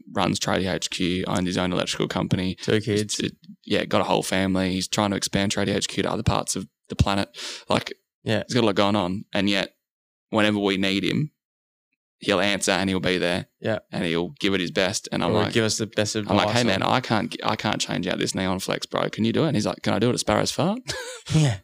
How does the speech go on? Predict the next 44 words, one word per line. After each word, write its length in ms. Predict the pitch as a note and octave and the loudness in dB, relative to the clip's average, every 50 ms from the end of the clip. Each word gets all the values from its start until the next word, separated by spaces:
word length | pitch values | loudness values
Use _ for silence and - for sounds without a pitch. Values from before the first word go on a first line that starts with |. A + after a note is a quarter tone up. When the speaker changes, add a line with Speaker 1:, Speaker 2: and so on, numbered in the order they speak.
| _ - | _ -2
Speaker 1:
I'm 100 | G#2 G#2+ | 0 2
like, 240 | G#2+ G#2 G2+ - - _ _ _ - | 2 2 2 -2 -4 _ _ _ -2
"Yeah." 200 | - C3+ F#3 G3+ - _ _ _ _ _ _ _ _ _ _ _ _ _ - - | 2 2 2 2 0 _ _ _ _ _ _ _ _ _ _ _ _ _ 0 2
And 80 | G2+ | 2
he 60 | G#2 | 2
didn't 160 | G#2 G#2 F#2 G#2+ | 2 2 0 2
hear 100 | G2 F#2 | 2 2
back 180 | G2+ A2 - | 2 0 2
from 160 | - C3+ C#3 | 2 0 2
me. 220 | D#3+ F#3 G#3+ G#3 - _ _ _ _ _ - | 2 2 0 -2 -6 _ _ _ _ _ -6
Sorry, 240 | - - F#2+ F#2+ G2+ | 0 2 2 2 2
he 60 | G#2 | 2
didn't 120 | A#2 A#2+ A2 | 2 2 2
hear 100 | G#2 - | 2 2
back 140 | - A2 | 2 0
from 140 | - - C#3+ | 0 0 0
me. 100 | E3+ F#3 - | 0 0 2
And 120 | A2+ G#2+ | 2 2
then 80 | G2+ G2 | 4 4
the 80 | G2+ | 2
next 220 | G2+ G2+ F#2+ G2+ G#2+ | 2 2 0 0 0
morning, 420 | G#2 G#2 A2 A#2+ B2+ B2+ C3 C#3+ - - - - - - _ _ _ _ _ _ | 2 2 4 2 2 2 0 -2 -6 -14 -20 -20 -20 -20 _ _ _ _ _ _
the 80 | - - | -12 -2
client 260 | - G#2+ G2+ G2 - | 2 2 2 2 2
called 220 | - A2 A#2 C3 B2 | 2 2 4 4 4
and 80 | A2+ | 2
was 100 | G#2 G2 | 2 2
like, 80 | G2 - | 2 4
"Yeah, 160 | A2+ C3 C3 B2 | 4 4 4 4
do, 140 | B2+ B2 - - | 2 2 0 2
do 200 | - C#3 B2 A#2 | 2 4 4 4
it." 100 | C3 - - | 2 2 2
And 100 | G#2+ G#2+ | 2 2
then 60 | G2+ | 2
I 160 | G2 F#2+ F#2 - - _ _ - | 2 2 0 -4 -8 _ _ 0
messaged 280 | A#2+ A2+ A#2 - B2 A#2+ | 2 2 2 2 0 0
him 160 | A#2+ A2+ G#2 | 2 2 2
and 100 | G2 F#2+ | 0 0
called 240 | - - A#2 A2+ A2 | 0 2 2 2 2
him 60 | G#2+ | 2
and 80 | G2+ G2 | 0 0
was 120 | F#2+ F#2+ | 0 0
like, 120 | G2 - A2+ | 0 0 2
"Yeah, 260 | D3 D3+ C3+ C3+ | 2 2 2 0